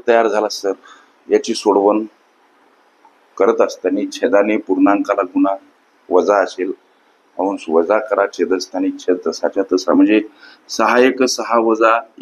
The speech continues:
एक छेदस्थानी सहा, पाच छेद सहा हे दोघांचं काम आहे लेकरांनो, हे आहे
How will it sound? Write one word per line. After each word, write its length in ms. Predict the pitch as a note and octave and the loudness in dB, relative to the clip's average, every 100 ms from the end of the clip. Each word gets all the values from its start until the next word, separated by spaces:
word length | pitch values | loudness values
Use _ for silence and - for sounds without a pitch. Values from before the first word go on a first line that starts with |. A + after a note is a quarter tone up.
| A#2 | 4
एक 180 | A#2 - | 4 0
छेदस्थानी 680 | G#2 G2 G#2 - G#2 G#2+ | -4 -2 -2 -2 -4 -4
सहा, 320 | F#2+ G2+ G2+ G2 - _ _ _ _ _ - | -6 -6 -2 -2 -4 _ _ _ _ _ -2
पाच 280 | B2 C3+ - | 0 0 -4
छेद 440 | - D#3+ F3 F3+ | -4 4 6 6
सहा 460 | - - A2 G#2+ G2 - _ _ _ _ _ _ _ _ | 2 -4 -2 2 0 -2 _ _ _ _ _ _ _ _
हे 140 | C3 | 4
दोघांचं 680 | C#3 A#2+ G#2 - C#3 D3 E3 | 6 4 4 0 2 2 0
काम 320 | E3 D3+ C#3+ | 0 2 2
आहे 200 | B2+ A2+ | 2 -2
लेकरांनो, 1080 | A2 - E2+ D2+ - _ _ _ _ - - | -4 -4 -4 -6 -8 _ _ _ _ -20 2
हे 80 | B2 | 4
आहे 360 | B2+ G#2+ A#2 | 4 4 4